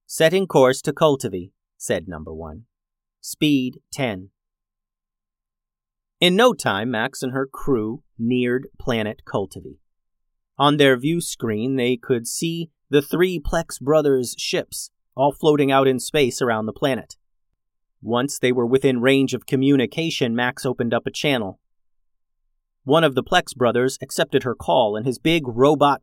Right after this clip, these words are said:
pirate face appeared on the view screen. "What are you doing here, Plex?" Max barked at the robot. "Well, if it isn't little Max Crashwell,"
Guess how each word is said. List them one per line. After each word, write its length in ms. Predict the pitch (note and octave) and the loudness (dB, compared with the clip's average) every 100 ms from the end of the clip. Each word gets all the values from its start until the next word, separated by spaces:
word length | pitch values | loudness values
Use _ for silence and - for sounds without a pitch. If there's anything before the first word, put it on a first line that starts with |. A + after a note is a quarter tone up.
| _ | _
pirate 420 | - D#3 C#3+ A#2 _ | -2 0 2 -2 _
face 320 | - C#3+ - | -2 -2 -2
appeared 420 | - - C#3 C#3 C3 | -8 -4 0 2 2
on 120 | B2 | 0
the 80 | A2+ | -2
view 200 | C3+ D3 | -2 -2
screen. 500 | - A#2+ G2+ E2 - _ _ _ _ _ _ _ _ _ _ _ _ _ - | -4 -6 -8 -8 -18 _ _ _ _ _ _ _ _ _ _ _ _ _ -6
"What 220 | A#2 D#3 | 0 4
are 20 | |
you 100 | F#3+ | 4
doing 380 | D#3+ B3+ A#3+ F#3+ | 6 6 8 6
here, 240 | F3+ F3+ | 4 2
Plex?" 580 | D3+ F3 F3 F3+ - - _ _ - | 2 4 4 2 -4 -10 _ _ -6
Max 380 | A2+ F#2+ - - | -6 -6 -10 -10
barked 440 | A2 G2 - - | -4 -4 -6 -12
at 100 | G2+ | -12
the 60 | F2+ | -8
robot. 480 | G2+ G2 F#2+ F#2 _ _ _ _ _ _ _ _ _ _ _ _ | -6 -6 -6 -8 _ _ _ _ _ _ _ _ _ _ _ _
"Well, 460 | - A3+ G3+ D#3+ D3+ | -2 2 4 6 4
if 100 | D3 | 4
it 100 | F#3 | 4
isn't 320 | A#3+ A#3+ E4+ | 4 2 2
little 240 | F#3 D3 F3+ | 0 2 2
Max 400 | D#3+ C#3 - - | 2 0 -4 -2
Crashwell," 800 | - D3 - - F2+ D2 - | 0 0 -2 -6 -8 -10 -14